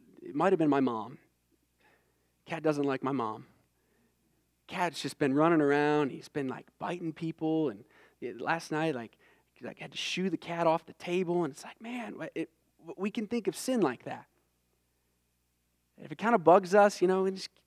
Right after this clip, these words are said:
toss the cat away. They always land on their feet. You know, eh, the cat's not doing something I like, and just pick the cat up, take it away.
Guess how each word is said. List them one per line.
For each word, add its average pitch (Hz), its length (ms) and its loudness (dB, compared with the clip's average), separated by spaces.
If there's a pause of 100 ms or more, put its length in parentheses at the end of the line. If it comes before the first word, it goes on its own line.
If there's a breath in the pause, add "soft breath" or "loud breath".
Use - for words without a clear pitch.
(720)
toss - 260 -10
the 156 100 -12
cat 147 240 -6
away. 135 420 -6 (840)
They 156 100 -6
always 156 280 0
land 131 200 -2
on 135 100 -4
their 135 100 -6
feet. 110 340 -16 (3000)
You 156 100 0
know, 170 180 6
eh, 180 320 6
the 180 80 -2
cat's 202 260 -2
not 196 160 4
doing 185 220 8
something 196 280 0
I 196 80 4
like, 185 320 6
and 190 120 0
just 220 100 -12 (120)
pick - 160 -8
the 202 60 -10
cat 208 240 2
up, 220 340 4 (460)
take 196 160 0
it 233 60 0
away. 233 380 6